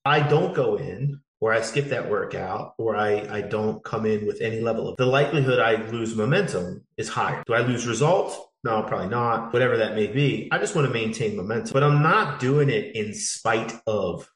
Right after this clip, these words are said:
something. I'm not doing it in spite of my fatigue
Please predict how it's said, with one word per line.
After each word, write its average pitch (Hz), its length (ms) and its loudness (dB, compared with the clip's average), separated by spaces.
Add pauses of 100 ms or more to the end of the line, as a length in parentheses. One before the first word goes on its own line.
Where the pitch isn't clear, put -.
(220)
something. 87 320 -6 (120)
I'm 131 100 0
not 156 240 2
doing 143 220 4
it 120 120 -4
in 104 140 -6
spite 107 560 -4
of 95 400 -2 (440)
my 107 180 0
fatigue 98 720 -6